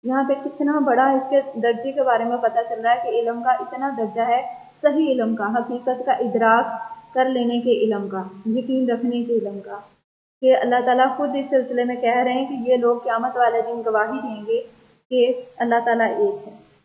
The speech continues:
और नबी पाक सल्लल्लाहु अलैहि वसल्लम को ये हुक्म दिया था कि आप ये दुआ पढ़ा करें, "रब्बी ज़िदनी इल्मा",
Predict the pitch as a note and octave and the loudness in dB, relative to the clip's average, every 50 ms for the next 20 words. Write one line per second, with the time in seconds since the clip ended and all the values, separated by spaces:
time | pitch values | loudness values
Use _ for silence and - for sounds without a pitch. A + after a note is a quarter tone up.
0 | _ _ _ _ _ _ _ _ _ _ _ _ _ _ _ _ _ _ - A#3 | _ _ _ _ _ _ _ _ _ _ _ _ _ _ _ _ _ _ -2 2
1 | B3 B3+ B3 B3+ B3+ B3 C4 C#4+ - C#4+ C#4 D4 C#4+ - D4+ C#4 C4 C4 C4 C4+ | 2 4 4 2 0 0 0 0 2 2 2 2 2 0 0 2 2 2 2 4
2 | B3+ C4+ C#4+ C#4+ C#4+ C#4 C4+ C4 C4 B3+ B3+ C4 B3+ C4 D4 C4 C4+ C4+ C4 C#4+ | 4 4 4 4 4 4 4 6 4 4 4 2 0 0 -2 -2 0 -2 0 0
3 | C#4+ C#4 C#4 C#4+ B3+ B3 A#3+ - C#4+ C#4+ C#4 B3+ A#3+ A3+ A3 A3 A#3 C4 A#3+ C4 | -2 -2 0 -2 -2 -4 -2 -2 0 2 2 2 4 4 4 4 2 2 0 0
4 | - - - - - - - - - - A#3+ A#3+ B3 B3 A#3 B3 B3+ D4 D#4 - | -2 -4 -8 -10 -14 -10 -4 -4 0 2 2 2 2 2 0 0 0 -2 -2 -4
5 | - - - - - _ _ _ _ _ _ _ - - A3 B3 A#3+ B3+ C4 A#3+ | -12 -18 -20 -20 -20 _ _ _ _ _ _ _ -10 0 2 4 4 6 4 4
6 | A#3+ A#3+ B3 B3 A#3+ A#3+ A3+ A#3 A#3+ B3+ - B3 A#3+ B3 A3 A3+ C4 A#3+ A#3 B3+ | 4 4 4 2 2 0 -2 -2 -4 -6 -8 -4 -4 -2 -2 -2 -4 -4 -2 -4
7 | G#3+ A3 A3+ A3+ A3+ A#3 A3+ A3+ A3+ A3+ A3 G#3 G#3 G#3 G3 G3 F#3+ - - | -2 0 0 2 2 0 -2 -2 -2 0 0 0 0 -2 -4 -6 -8 -10 -14